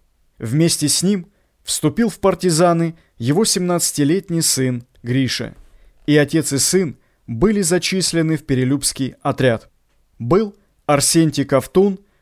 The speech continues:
человеком могучего сложения, спокойным,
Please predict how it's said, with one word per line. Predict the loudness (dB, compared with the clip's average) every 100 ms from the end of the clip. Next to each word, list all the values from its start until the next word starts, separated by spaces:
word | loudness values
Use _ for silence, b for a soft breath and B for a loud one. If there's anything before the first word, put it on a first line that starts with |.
| _
человеком | -4 2 4 4 2 0 -2 -6 _ _ _
могучего | -2 0 2 0 0 -2
сложения, | 0 2 2 2 2 2 -2 -6 -14 _
спокойным, | -10 -4 -2 2 4 4 4 -2